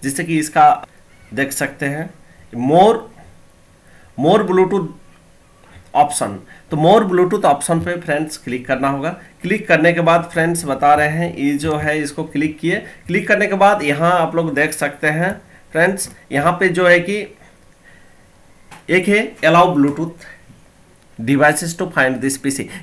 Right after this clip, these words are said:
Generally यहाँ पे अनचेक रहता है, तो friends इसको आपको चेक करना होगा। इस चेक करने के बाद जो है कि ये discover होने लगेगा, यानी कि इस laptop का जो नाम है, जैसे मेरा technical पीसीएस नाम है, other system के, system पे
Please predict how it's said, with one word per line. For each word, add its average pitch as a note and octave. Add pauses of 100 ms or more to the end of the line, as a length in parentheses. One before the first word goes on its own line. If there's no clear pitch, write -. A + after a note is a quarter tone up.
Generally F#3
यहाँ E3
पे E3+
अनचेक C#3
रहता D3+
है, E3
तो F#3+
friends F#3+
इसको C#3
आपको C#3
चेक A#2
करना A#2
होगा। G#2+ (240)
इस E3
चेक G#3
करने F3
के F3+
बाद F#3
जो F3+
है F#3+
कि F#3+
ये F#3
discover C#3+
होने C3
लगेगा, A#2+ (220)
यानी E3+
कि -
इस G3+
laptop E3+
का -
जो E3
नाम C#3
है, B2
जैसे C3+
मेरा D3+
technical C3+
पीसीएस B2+
नाम B2
है, E3 (400)
other F3
system E3
के, E3
system C#3+
पे D#3+